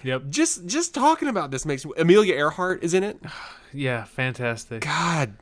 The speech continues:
Speaker 2: uh, even Hell-, what if Hellboy was in it?
Speaker 1: He could be, yeah.
Speaker 2: Yeah, like a
Speaker 1: He was
Speaker 2: period
Speaker 1: knocking
Speaker 2: piece
Speaker 1: around
Speaker 2: Hellboy.
Speaker 1: back then, yeah.
Speaker 2: Yeah. Uh, maybe a, a real young Hellboy, like,
Speaker 1: Yeah,
Speaker 2: like a teenage
Speaker 1: I mean,
Speaker 2: Hellboy.
Speaker 1: he grew up really fast.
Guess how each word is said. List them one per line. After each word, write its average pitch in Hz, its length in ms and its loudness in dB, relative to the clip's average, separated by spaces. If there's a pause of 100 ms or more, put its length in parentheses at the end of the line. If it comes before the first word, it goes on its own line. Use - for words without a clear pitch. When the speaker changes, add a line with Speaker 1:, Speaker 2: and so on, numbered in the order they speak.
(640)
Speaker 2:
uh, 131 340 0 (400)
even 254 220 4
Hell-, 190 180 2
what 294 100 6
if 349 80 4
Hellboy 247 420 4
was 101 160 0
in 90 100 -4
it? - 100 -12 (400)
Speaker 1:
He 151 100 -8
could 160 280 -2
be, 143 300 -2
yeah. 151 200 -4
Speaker 2:
Yeah, 180 280 -2 (120)
like 113 140 -6
a 120 40 -2
Speaker 1:
He 139 80 -4
was 160 60 0
Speaker 2:
period 175 160 6
Speaker 1:
knocking 170 160 2
Speaker 2:
piece 139 100 2
Speaker 1:
around 123 120 2
Speaker 2:
Hellboy. - 20 -4
Speaker 1:
back 120 160 0
then, 123 240 -8 (180)
yeah. 131 160 -8
Speaker 2:
Yeah. 247 140 -4 (580)
Uh, 123 200 2
maybe 139 360 4
a, 113 80 2
a 117 40 0
real 120 240 4
young 113 260 2
Hellboy, 80 520 -8 (220)
like, 101 160 -8
Speaker 1:
Yeah, 190 280 4
Speaker 2:
like 175 80 2
a - 20 -2
teenage 180 180 0
Speaker 1:
I - 40 -2
mean, 180 220 -2
Speaker 2:
Hellboy. - 100 -10
Speaker 1:
he 196 100 -4
grew 175 300 0
up 170 160 0
really 151 180 0
fast. 123 540 -6